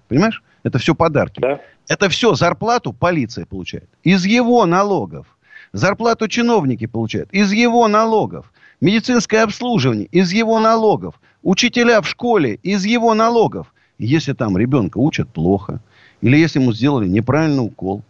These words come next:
Speaker 1: то он должен понимать, что это из-, его обманули. У него деньги взяли, а взамен ничего не дали. Или дали пло-, пл-, плохую услугу.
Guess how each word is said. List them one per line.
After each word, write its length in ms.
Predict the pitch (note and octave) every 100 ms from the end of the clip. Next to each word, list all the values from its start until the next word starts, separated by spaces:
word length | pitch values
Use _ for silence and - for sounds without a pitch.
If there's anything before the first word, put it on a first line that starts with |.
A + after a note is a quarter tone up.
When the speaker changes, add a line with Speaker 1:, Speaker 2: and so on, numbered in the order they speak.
| _ _ _ -
Speaker 1:
то 100 | C#3
он 120 | C3
должен 440 | A#2 D3 C3+ C#3+
понимать, 360 | D3+ E3+ F#3+ E3
что 180 | - G#2+
это 220 | G2 E2+ _ _ -
из-, 340 | G#2+ A#2 B2
его 440 | D#3+ C#3 G3+ A3+ G#3
обманули. 680 | C3 E3 G#3+ A3 A2 D2+ _ _ _ -
У 80 | C3+
него 140 | G3
деньги 380 | E3 G#3 E3 A#2+
взяли, 500 | A2 E3 C#4 A#3+ B2 _
а 100 | G2+
взамен 360 | G#2+ C#3 G#3 A#3
ничего 260 | D#3+ D3
не 120 | F#3 A2
дали. 340 | E2+ D2+ D2 _ _ _ _ _
Или 160 | - D3
дали 280 | A#2 F3 D#3 _
пло-, 300 | - A#2 A#2+ F2+
пл-, 220 | A#2+ G2+
плохую 500 | - C#3 C#3 A2 F2
услугу. 460 | E2+ G2 D#2 C2